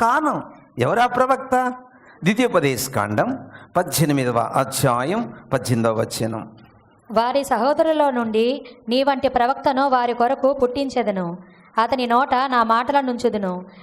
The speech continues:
Speaker 2: నేను అతనికి ఆజ్ఞాపించినది యావత్తును అతడు వారితో చెప్పును."
Speaker 1: విన్నారు కదా? ఎవరిని పుట్టిస్తాడని చెప్పాడు ప్రవచనం మోషే గారు?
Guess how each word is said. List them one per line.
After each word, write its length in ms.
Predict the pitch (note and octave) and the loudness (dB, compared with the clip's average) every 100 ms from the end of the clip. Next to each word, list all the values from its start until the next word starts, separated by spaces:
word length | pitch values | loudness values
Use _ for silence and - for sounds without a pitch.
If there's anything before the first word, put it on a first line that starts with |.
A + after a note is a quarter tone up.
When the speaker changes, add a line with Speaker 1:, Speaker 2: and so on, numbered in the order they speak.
| - | -6
Speaker 2:
నేను 240 | A3+ C4 C4+ | -2 0 0
అతనికి 340 | B3+ B3+ B3 | 0 0 0
ఆజ్ఞాపించినది 760 | A#3 A#3+ D4 C#4+ C4+ C#4 B3+ A3+ | 0 2 2 2 -2 -2 0 2
యావత్తును 480 | A3+ B3+ B3 C4 | 2 0 -2 0
అతడు 240 | C4+ A#3+ B3 | 0 0 2
వారితో 380 | A#3+ A#3 A#3+ C4 | 2 2 2 2
చెప్పును." 560 | B3+ A3 G#3 F3+ E3+ - - _ _ _ _ _ _ - | 0 0 -2 -2 -6 -12 -20 _ _ _ _ _ _ 0
Speaker 1:
విన్నారు 300 | D3+ G#3 G#3+ | 2 2 2
కదా? 300 | G#3 G3 E4 - - _ _ _ _ _ _ _ _ _ _ _ | 0 0 -2 -6 -20 _ _ _ _ _ _ _ _ _ _ _
ఎవరిని 300 | D#3+ D#3 A3 | 2 2 0
పుట్టిస్తాడని 800 | A#3 A3+ A#3+ G#3+ - A3+ A#3 A3+ A3 | -2 -2 -2 -2 0 0 2 0 -2
చెప్పాడు 460 | G#3+ G#3+ A3 A3 A3 | -4 -2 -2 0 -2
ప్రవచనం 840 | A3 G3 G3 G3 G#3+ A3+ A#3 - | -2 -2 -2 -2 -4 -4 -6 -6
మోషే 380 | F3 E3+ F#3 G3+ | 0 0 2 0
గారు? 320 | F#3 G3 G#3 | 0 0 -2